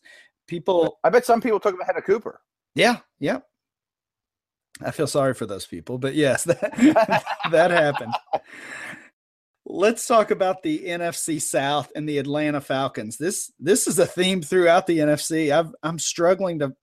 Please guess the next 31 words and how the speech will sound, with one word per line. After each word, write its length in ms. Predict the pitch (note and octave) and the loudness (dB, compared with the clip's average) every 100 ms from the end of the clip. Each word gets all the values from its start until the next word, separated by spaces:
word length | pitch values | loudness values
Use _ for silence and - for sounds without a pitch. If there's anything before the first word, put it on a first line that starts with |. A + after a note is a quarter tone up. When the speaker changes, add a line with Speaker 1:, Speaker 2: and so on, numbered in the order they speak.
| _ _ _ | _ _ _
Speaker 1:
really 380 | D#3+ F#3+ G3 F3+ | 0 4 4 2
nail 260 | E3+ E3 | 0 -2
Speaker 2:
Big 160 | D#3+ D3+ | 0 2
time. 80 | E3+ | 2
Speaker 1:
down 340 | F3+ C#3+ B2+ - _ _ _ - | 0 -2 -4 -10 _ _ _ -16
some 240 | - E3 | -10 -4
winners 320 | E3 F#3+ F3 | -2 0 0
and 140 | E3 D#3 | -2 0
losers. 500 | E3+ F#3+ C#3 G2+ - - _ _ _ _ _ | 0 0 -4 -10 -14 -20 _ _ _ _ _
I 80 | D3+ | -2
know 160 | F#3 C#4 | 4 4
a 60 | |
couple 320 | A#3+ A3 E3+ | 4 2 2
losers 440 | D#3+ G#3+ F#3+ F3 D3 | 2 2 2 -2 -2
on 120 | C3+ | -2
the 80 | B2+ | -2
Falcons, 440 | C3 A#2+ B2+ C3+ | -2 -4 -4 -6
but 120 | C#3 | -4
I'm 100 | C#3 | -4
gonna 180 | F3 D#3+ | -2 0
let 180 | D3 C3+ | 0 -2
you 440 | C3+ F3+ F3 C3+ C3+ | -4 -4 -2 -2 -4
start 340 | - D#3 C#3 | -4 0 0
with 100 | C#3 | 0
that 200 | C3+ C#3 | 0 0
one 80 | B2+ | -2
and 200 | C3 B2+ | -4 -4
see 140 | - | -4
if 140 | C#3 - | -4 -2
we 120 | C#3 | -4
agree. 460 | A#2+ B2 C3+ G2+ | -2 -4 -4 -6